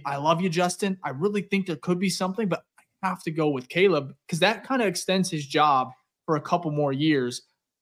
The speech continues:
And, and, and, and that's kind of like something I think we talked about with Cap last week. It's like, that's a very real, like, he's a human being, you know, i-, i-, it's his job. So for me,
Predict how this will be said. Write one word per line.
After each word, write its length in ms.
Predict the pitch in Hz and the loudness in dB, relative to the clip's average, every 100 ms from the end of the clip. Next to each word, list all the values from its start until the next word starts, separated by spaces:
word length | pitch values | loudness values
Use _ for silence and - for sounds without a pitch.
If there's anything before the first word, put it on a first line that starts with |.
| - | -2
And, 320 | 156 143 139 139 | 0 2 0 -6
and, 340 | 147 143 143 147 | -6 -6 -6 -10
and, 220 | 156 143 | -8 -8
and 180 | 156 147 | -4 -2
that's 160 | 151 - | -2 0
kind 180 | 185 | 4
of 80 | 175 | 6
like 240 | 160 147 - _ _ _ - | 6 2 -2 _ _ _ -6
something 300 | - 240 226 | 2 6 6
I 40 | |
think 100 | 185 | 6
we 80 | 160 | 4
talked 240 | 165 170 156 | 6 4 6
about 140 | 147 | 4
with 120 | 135 | 4
Cap 300 | - 175 170 135 | 4 6 6 6
last 260 | 127 123 | 2 2
week. 140 | 139 143 | 0 0
It's 100 | 156 | 0
like, 180 | 143 - _ | 0 -4 _
that's 180 | 165 220 | 2 4
a 40 | 240 | 4
very 380 | 170 175 190 | 6 8 8
real, 640 | 165 160 180 175 160 143 147 | 6 6 6 6 6 4 0
like, 160 | 147 | -2
he's 160 | 190 214 | 2 2
a 40 | |
human 360 | 180 196 196 156 | 4 4 6 6
being, 400 | 160 151 104 - - | 4 4 0 -12 -4
you 140 | 139 | 0
know, 220 | 135 131 | 2 0
i-, 40 | 139 | -2
i-, 360 | 139 131 156 147 | -6 -6 -8 -8
it's 160 | 151 | 4
his 240 | 185 202 151 | 8 8 8
job. 380 | 170 147 98 - _ _ | 6 6 4 -8 _ _
So 280 | - - 160 | -4 4 4
for 160 | 143 160 | 4 4
me, 420 | 175 196 170 143 | 6 8 6 2